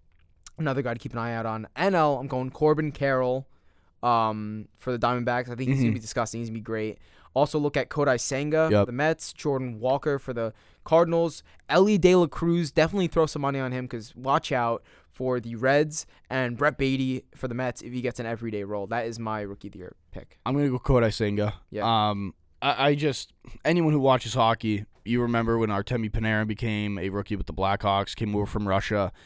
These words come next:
Speaker 2: It's a very similar thing with these guys coming over from Japan, right? So, uh, they're, like, in their prime or reaching their
Speaker 1: The
Speaker 2: prime
Speaker 1: Japanese
Speaker 2: right now
Speaker 1: sweep for Rookie of the
Speaker 2: and,
Speaker 1: Year.
Speaker 2: and joining,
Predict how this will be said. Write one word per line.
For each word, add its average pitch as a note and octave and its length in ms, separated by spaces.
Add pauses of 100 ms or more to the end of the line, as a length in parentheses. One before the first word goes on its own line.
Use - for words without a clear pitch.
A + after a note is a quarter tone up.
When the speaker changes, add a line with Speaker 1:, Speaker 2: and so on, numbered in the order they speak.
(100)
Speaker 2:
It's - 100
a B2 40
very B2+ 180
similar C3 320
thing B2+ 240
with F#2+ 100
these A2 180
guys G#2 340
coming G#2+ 280
over G2 200
from G2+ 200
Japan, A#2 380
right? G#2 300
So, F#2+ 440 (480)
uh, G2+ 260
they're, A2 180
like, A2 300 (420)
in C3 180
their C3+ 140
prime A#2 480
or E2+ 140
reaching A2+ 360
their B2+ 100
Speaker 1:
The A2 80
Speaker 2:
prime B2 260
Speaker 1:
Japanese A#2 320
Speaker 2:
right G#2 60
now A#2+ 300
Speaker 1:
sweep C#3 60
for C#3 100
Rookie C3+ 260
of - 40
the A#2+ 60
Speaker 2:
and, C3 100
Speaker 1:
Year. D#3+ 160
Speaker 2:
and A#2+ 200
joining, B2 640